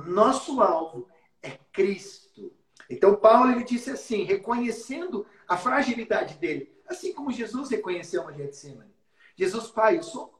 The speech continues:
nessa hora eu tô suando sangue. Eu não queria ir pra cruz porque eu sei que eu sou, eu vou passar lá.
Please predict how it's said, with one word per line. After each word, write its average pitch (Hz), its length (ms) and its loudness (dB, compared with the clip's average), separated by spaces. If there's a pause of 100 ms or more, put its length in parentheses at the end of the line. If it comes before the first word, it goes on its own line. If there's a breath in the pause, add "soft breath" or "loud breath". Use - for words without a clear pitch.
nessa - 560 -2
hora 220 220 2
eu - 40 -2
tô 233 100 -4
suando 240 280 -8
sangue. 220 400 -8 (800 soft breath)
Eu 220 140 8
não 277 100 2
queria 277 380 2
ir 262 100 -4
pra 214 180 0
cruz 254 240 -6
porque - 220 -12
eu 247 80 -8
sei 269 260 -6
que 233 120 -8
eu 208 40 -4
sou, 208 240 -2
eu 202 60 4
vou 220 140 4
passar 202 320 -2
lá. 156 360 -2